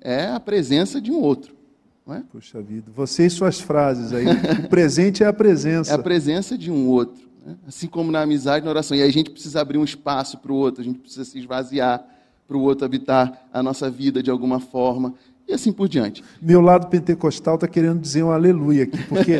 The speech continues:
Speaker 2: <laughs> porque imagina assim: o pre-, o presente que Deus quer nos dar é a sua presença, é a si mesmo.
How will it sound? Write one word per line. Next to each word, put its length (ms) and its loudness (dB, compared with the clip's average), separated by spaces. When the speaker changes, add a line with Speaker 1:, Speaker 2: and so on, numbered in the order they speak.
Speaker 2:
<laughs> 160 -10
porque 180 -10
imagina 420 2
assim: 360 -4
o 80 -14
pre-, 420 4
o 60 -10
presente 720 2
que 100 -4
Deus 280 4
quer 180 -2
nos 180 -2
dar 180 2
é 80 4
a 40 2
sua 220 2
presença, 920 0
é 120 2
a 80 6
si 260 -2
mesmo. 640 4